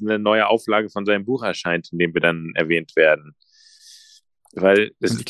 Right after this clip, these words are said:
Speaker 2: glaube
Speaker 1: eine Biografie kürzlich erschienen. Und dann,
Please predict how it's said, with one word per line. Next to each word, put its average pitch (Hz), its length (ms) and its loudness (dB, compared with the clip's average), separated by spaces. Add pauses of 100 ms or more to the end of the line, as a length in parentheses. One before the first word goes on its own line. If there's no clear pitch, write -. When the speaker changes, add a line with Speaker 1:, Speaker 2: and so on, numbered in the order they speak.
Speaker 2:
glaube 135 120 2
Speaker 1:
eine 110 120 4
Biografie 107 540 2
kürzlich - 440 -4
erschienen. 78 520 -6 (260)
Und 78 340 -8
dann, 80 380 -10